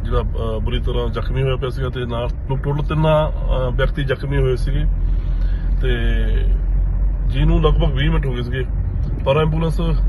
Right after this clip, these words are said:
ਥੋੜੀ ਲੇਟ ਹੋ ਗਈ ਕੁਦਰਤੀ। ਚਲੋ, ਕੋਈ ਨਾ ਕੋਈ ਕਾਰਨ ਹੋ ਸਕਦਾ, ਪਰ ਉਹਨਾਂ ਨੂੰ ਮੈਂ ਆਪਣੀ ਗੱਡੀ 'ਚ ਲਿਜਾ ਕੇ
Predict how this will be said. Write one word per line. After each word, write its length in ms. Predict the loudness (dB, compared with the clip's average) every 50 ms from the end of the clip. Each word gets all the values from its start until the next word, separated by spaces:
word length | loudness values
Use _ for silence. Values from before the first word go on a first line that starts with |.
| 2 2
ਥੋੜੀ 160 | 2 2 2 2
ਲੇਟ 280 | 2 0 0 0 0
ਹੋ 120 | 0 2 2
ਗਈ 120 | 0 0
ਕੁਦਰਤੀ। 400 | 0 0 0 0 0 0 0 0 0 0 0
ਚਲੋ, 120 | 0 0 -2
ਕੋਈ 180 | -2 0 0
ਨਾ 60 | 2
ਕੋਈ 140 | 2 2 2
ਕਾਰਨ 220 | 4 4 4 4 4
ਹੋ 60 | 4
ਸਕਦਾ, 260 | 4 4 4 4 4
ਪਰ 320 | 4 4 4 4 6 6 6 6 4 4 4 4 4 4 4 2 2 0 0 -2 -4 0 2 2 2 2
ਉਹਨਾਂ 180 | 4 2 4 4
ਨੂੰ 120 | 4 4
ਮੈਂ 120 | 4 4 4
ਆਪਣੀ 180 | 4 4 2
ਗੱਡੀ 220 | 2 2 0 0 2
'ਚ 80 | 2 2 2 2 0 0 -2 -2 -2
ਲਿਜਾ 360 | -2 0 0 2 4 4 4 4
ਕੇ 360 | 2 2 2 0 0 0